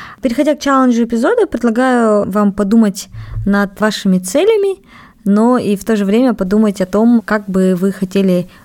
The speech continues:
совместить свои личные профессиональные цели с целями компании,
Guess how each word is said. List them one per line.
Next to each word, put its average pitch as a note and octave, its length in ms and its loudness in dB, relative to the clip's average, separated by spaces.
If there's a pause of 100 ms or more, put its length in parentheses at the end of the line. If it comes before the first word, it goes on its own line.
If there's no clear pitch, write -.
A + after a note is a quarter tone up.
совместить F#3+ 640 -2
свои G3 200 -2
личные G#3 380 0
профессиональные F#3 460 -2
цели F#3 260 -2
с F3 60 -8
целями F#3 380 0
компании, E3+ 600 -4